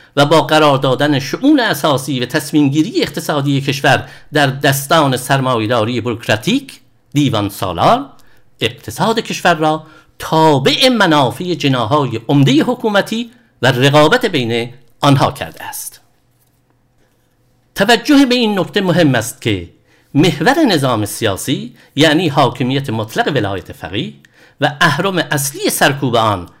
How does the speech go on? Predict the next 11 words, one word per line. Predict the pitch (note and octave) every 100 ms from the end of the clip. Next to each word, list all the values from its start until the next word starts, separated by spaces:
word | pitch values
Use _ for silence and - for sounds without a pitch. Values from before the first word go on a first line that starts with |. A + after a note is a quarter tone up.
| _
که | -
سپاه | C#3 - C#3 A2 F2 A2
است، | F3 A3+ - - _ _ _ _ -
کاملاً | - E3 D#3 D3 E3+ C#4 A#3+
به | G3
عملکرد | F3 E3 C#3+ F3+ D#3+
اقتصاد | D#3 C#3+ C#3+ C#3 D#3 C#3
سیاسی | C#3 D3 C3+ A2 B2 A2
موجود | G#2+ G2 D#3 D3 - - -
وابسته | A2 A2+ F#2+ - -
است. | - - -